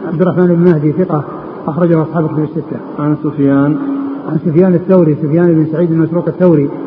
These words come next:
Speaker 1: ثقة فقيه أخرجه أصحاب الكتب الستة.
Speaker 2: عن منصور.
Speaker 1: منصور بن معتمر الكوفي، ثقة أخرجه أصحاب الكتب الستة.
Speaker 2: عن إبراهيم.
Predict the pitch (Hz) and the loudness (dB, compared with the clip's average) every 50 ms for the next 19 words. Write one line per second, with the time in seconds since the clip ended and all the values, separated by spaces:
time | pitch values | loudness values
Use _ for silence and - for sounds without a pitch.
0 | - - - - - - - - 165 - 165 143 165 156 139 170 175 196 185 160 | -10 -10 -10 -10 -10 -8 -4 -2 -2 0 2 2 2 2 0 0 0 2 2 2
1 | 156 - - - - - - - 170 156 170 175 165 160 156 151 147 143 160 160 | 0 -2 -6 -8 -10 -10 -6 -4 -4 -2 0 2 2 2 2 2 0 -2 -4 -4
2 | 147 135 139 151 139 - 175 - - 143 113 - - - - - - - - - | -4 -4 -4 -6 -4 -4 -6 -6 -6 -8 -8 -8 -12 -14 -14 -14 -14 -14 -14 -16
3 | - - - - - - - - - - - - - - 143 147 151 151 147 147 | -16 -16 -16 -16 -16 -16 -16 -16 -16 -16 -16 -14 -12 -6 -2 2 2 4 4 4
4 | 143 135 - - 160 151 147 147 147 147 - - - - - - - - - - | 2 0 0 0 0 2 2 2 0 -2 -4 -8 -10 -10 -12 -14 -12 -6 -2 -2
5 | 170 - - 196 190 185 165 170 170 170 147 143 165 180 185 175 160 151 175 - | 0 2 2 2 4 4 4 2 2 2 0 0 2 2 4 4 2 0 -2 -6
6 | - - - - - - - - - - - - - 170 160 - 180 180 170 - | -10 -12 -14 -14 -14 -14 -16 -16 -16 -16 -10 -4 -2 -2 2 4 6 6 6 4
7 | 151 143 - 160 175 165 170 156 123 - - - - - - - - 147 147 180 | 2 0 2 0 0 0 -2 -4 -6 -6 -10 -12 -12 -14 -10 -10 -8 -4 -2 0
8 | 170 160 160 151 147 - - 170 151 135 117 151 147 - - 156 - - - - | 2 2 2 2 0 0 -2 -2 -2 -2 -2 -4 -4 -4 -6 -6 -6 -6 -8 -8
9 | - - - - - - - - - - - - - - - - - - - - | -10 -12 -12 -12 -12 -12 -14 -14 -14 -14 -14 -14 -14 -14 -14 -16 -16 -16 -16 -16
10 | - - - - - - - - - - - - - - - - - - - - | -16 -16 -16 -16 -16 -16 -16 -16 -16 -16 -14 -14 -14 -14 -14 -14 -14 -14 -14 -16
11 | - - - - - - - - 165 165 151 143 156 143 147 147 143 143 139 135 | -16 -16 -14 -14 -14 -14 -12 -10 -6 -6 -2 -2 -2 0 0 0 0 0 0 2
12 | 143 151 147 139 | 2 2 2 0